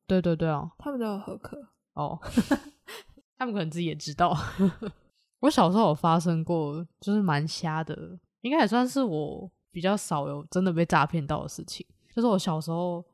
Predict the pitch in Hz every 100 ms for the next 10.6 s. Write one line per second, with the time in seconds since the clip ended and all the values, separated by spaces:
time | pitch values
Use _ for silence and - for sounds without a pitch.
0 | _ _ 185 247 240 147 165 175 180 160
1 | 151 143 135 147 151 131 - - _ _
2 | _ - 185 233 220 190 165 156 165 175
3 | 175 175 165 156 180 143 147 180 - _
4 | _ - 190 202 208 185 160 165 165 165
5 | 170 175 - 180 165 160 - - 220 226
6 | 165 147 147 143 147 147 175 _ _ 285
7 | 214 175 226 165 156 156 131 147 - 165
8 | 147 - - _ 226 214 277 _ _ 269
9 | 262 240 233 214 151 147 139 151 185 139
10 | - 123 147 160 156